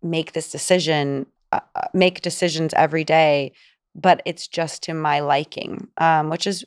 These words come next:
a beautiful thing. And, you know, I, um, have been thinking about this a lot because I've been dating and there's guys that I really like. And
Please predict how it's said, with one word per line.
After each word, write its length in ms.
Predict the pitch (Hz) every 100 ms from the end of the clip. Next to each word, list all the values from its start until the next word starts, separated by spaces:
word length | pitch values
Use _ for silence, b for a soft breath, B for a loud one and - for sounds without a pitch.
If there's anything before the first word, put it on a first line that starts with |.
| -
a 20 |
beautiful 760 | 175 170 170 170 - 160 156 156
thing. 480 | - 190 151 - - _ _ _ _ -
And, 640 | 165 156 151 151 151 - _ B B B B -
you 120 | 175
know, 260 | 175 165 -
I, 580 | 170 165 165 175 185 190 -
um, 300 | - 165 160
have 140 | 156 160
been 160 | 175
thinking 320 | 165 160 160 190
about 260 | 175 160
this 300 | 165 160 - -
a 80 | 165
lot 460 | 151 55 - - -
because 920 | 180 - - 71 71 73 - - -
I've 320 | _ _ _
been 140 | 185 190
dating 600 | 160 143 151 180 214 -
and 400 | 160 147 135 135
there's 260 | 131 131 -
guys 320 | 127 131 -
that 100 | -
I 60 | 175
really 280 | 196 226
like. 440 | 233 156 185 202 -
And 540 | 156 151 147 147 147